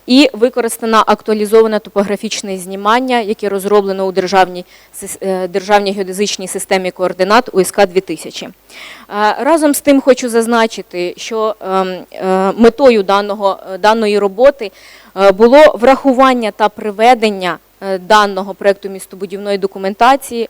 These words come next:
до чинних державних будівельних норм, е, том-, і, і чинного законодавства України. Тому даний проект виконаний в повному обсязі. Це графічна частина,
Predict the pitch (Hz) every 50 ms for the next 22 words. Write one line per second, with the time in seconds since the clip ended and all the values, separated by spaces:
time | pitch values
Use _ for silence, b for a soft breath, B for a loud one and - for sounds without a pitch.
0 | - - 190 175 190 208 202 185 - - - - 247 254 254 262 262 - B B
1 | B B B B - 202 214 208 196 220 208 214 233 233 233 190 208 180 196 190
2 | 196 190 190 208 214 214 - - 202 185 165 165 175 196 220 B B B B B
3 | B B 196 202 202 202 202 - 233 226 226 - - 220 226 226 226 220 214 -
4 | - 214 - - 262 254 247 233 208 226 - 226 220 214 214 214 214 - - 214
5 | 208 - - 226 214 220 208 190 180 170 165 - 208 208 214 220 240 262 269 269
6 | 247 - 208 196 185 220 214 214 226 208 196 190 - 208 208 208 220 247 269 -
7 | _ - - - 202 202 185 214 240 226 - 202 202 190 190 190 185 190 - _
8 | _ 233 226 233 226 240 247 233 226 214 - - 196 185 - - - 214 208 196
9 | 208 226 226 B B B B B _ - - 220 214 202 185 226 220 214 - 214
10 | - - 226 220 214 - 240 226 - - 226 226 226 226 226 226